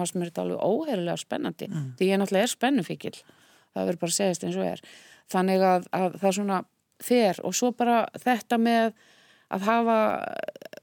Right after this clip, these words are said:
Speaker 1: vera send á þessa ráðstefnu í Svíþjóð af því ég er að vinna, sem sagt, kennsluefni fyrir Rauða krossinn.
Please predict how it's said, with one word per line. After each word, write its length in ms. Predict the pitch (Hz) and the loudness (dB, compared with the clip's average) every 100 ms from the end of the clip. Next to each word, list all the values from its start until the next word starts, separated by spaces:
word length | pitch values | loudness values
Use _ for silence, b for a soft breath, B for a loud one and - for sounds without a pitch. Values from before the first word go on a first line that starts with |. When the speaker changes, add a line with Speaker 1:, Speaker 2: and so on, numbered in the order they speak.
| - | -14
Speaker 1:
vera 260 | - 208 208 | -2 2 4
send 420 | - 220 233 254 | 4 4 4 2
á 40 | 247 | 2
þessa 260 | 233 226 220 | 4 4 4
ráðstefnu 520 | 214 233 - 233 240 | 4 2 0 -2 0
í 40 | |
Svíþjóð 600 | - 226 202 175 160 180 | 0 0 -2 -4 -4 -4
af 140 | - 190 | -4 0
því 80 | 196 | 0
ég 100 | 202 | 2
er 80 | 202 | 0
að 100 | 202 | 0
vinna, 340 | 214 233 233 | 0 0 0
sem 160 | 226 226 | 0 -2
sagt, 160 | 214 - | -4 -2
kennsluefni 560 | 220 226 - 233 226 | -2 0 -2 -2 -2
fyrir 220 | 220 226 | 0 0
Rauða 160 | 226 185 | 0 0
krossinn. 420 | - 160 - - | -4 -10 -10 -10